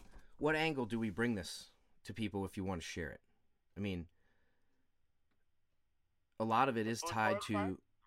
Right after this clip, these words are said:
Speaker 1: well, just the idea that we need to become, uh, more self-reliant.
Speaker 2: It, this is the question I've been asking myself for fourteen years, is dialing in, and I realized that it,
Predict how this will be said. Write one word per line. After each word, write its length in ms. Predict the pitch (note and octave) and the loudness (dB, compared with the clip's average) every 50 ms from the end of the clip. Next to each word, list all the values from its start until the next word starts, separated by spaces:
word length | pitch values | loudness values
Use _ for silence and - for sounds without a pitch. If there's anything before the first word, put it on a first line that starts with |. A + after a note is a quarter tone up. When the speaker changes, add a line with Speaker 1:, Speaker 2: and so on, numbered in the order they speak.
| - - - | -14 -6 2
Speaker 1:
well, 220 | D3 F3+ G3 F#3 | 8 10 10 10
just 240 | E3+ - A3 G3 - | 10 6 2 2 4
the 100 | G3 G3 | 4 6
idea 380 | F3+ E3+ C3+ - D#3 E3 D#3+ D3 | 6 6 6 6 6 8 8 8
that 160 | C3 C3+ A#2+ | 8 4 6
we 100 | B2+ B2+ | 6 6
need 160 | B2+ C3 B2 | 6 6 4
to 80 | A#2+ G2+ | 2 -2
become, 680 | A2+ G2 - - A#2 A2 G#2+ G#2+ G#2 G#2 G#2 G2+ G2+ - _ - _ _ _ _ - _ _ _ _ _ - - - | -4 -4 -2 0 2 4 4 4 4 2 2 0 -4 -8 _ -20 _ _ _ _ -20 _ _ _ _ _ -20 -12 -8
uh, 260 | G#2 G2 F#2 F2+ F2+ - | -6 -4 -4 -6 -6 -2
more 380 | A2 G#2+ A#2 A#2+ A#2+ A#2+ B2 A#2+ | 0 2 2 4 4 2 2 0
self-reliant. 640 | - - C3 B2 B2 - C#3+ D3 E3 F#3+ - - - - - - _ _ - - - _ - _ _ - - - _ _ - - - - _ _ _ _ - - - _ _ - _ _ _ _ _ _ - - _ _ _ A2+ | 0 0 0 0 0 0 -2 -2 -2 -4 -6 -8 -10 -20 -20 -20 _ _ -20 -20 -20 _ -20 _ _ -20 -20 -20 _ _ -20 -20 -20 -20 _ _ _ _ -20 -20 -20 _ _ -20 _ _ _ _ _ _ -20 -20 _ _ _ -8
Speaker 2:
It, 120 | A#2 A#2 _ _ _ _ - | -8 -8 _ _ _ _ -10
this 160 | C3 D3 C#3+ _ - | -10 -10 -10 _ -18
is 80 | D3+ - | -20 -20
the 100 | D3 - | -18 -6
question 320 | - F#3+ F#3+ F#3 F#3 - E3 | -4 -2 -2 -2 -4 -6 -8
I've 160 | D3+ C#3+ - | -8 -6 -6
been 160 | C#3+ C3+ C#3 C#3+ D#3 | -10 -10 -8 -8 -8
asking 240 | E3+ _ _ D#3+ D3 | -8 _ _ -16 -16
myself 400 | C3+ B2 - - C#3+ C3 C3 - - | -16 -16 -14 -10 -8 -8 -10 -10 -14
for 80 | - - | -20 -10
fourteen 400 | - C#3 C#3+ - - - E3 D#3+ | -8 -8 -8 -8 -12 -18 -18 -14
years, 400 | E3 F3+ F#3 F3+ E3 D3+ C#3+ C3 - | -10 -8 -8 -6 -6 -8 -10 -14 -18
is 160 | - - A2 - - - - - | -20 -20 -20 -20 -20 -20 -14 -10
dialing 480 | B2 - C#3 C#3 C#3 D3 D3 C#3+ D3 D#3 | -8 -6 -6 -6 -8 -10 -12 -18 -16 -14
in, 280 | E3 F3 E3+ D#3 C3+ B2 B2 - _ _ _ _ _ _ - D#3+ | -12 -10 -10 -10 -10 -12 -16 -20 _ _ _ _ _ _ -12 -8
and 80 | F3 E3+ | -8 -6
I 160 | D#3+ D3+ C#3+ D3+ | -8 -8 -10 -10
realized 400 | G3+ A#3+ B3 G#3+ F3+ D3 C#3 C3+ _ D3 | -10 -8 -6 -6 -6 -8 -10 -12 _ -12
that 80 | C#3+ C3+ C3+ | -12 -12 -12
it, 80 | C#3 | -20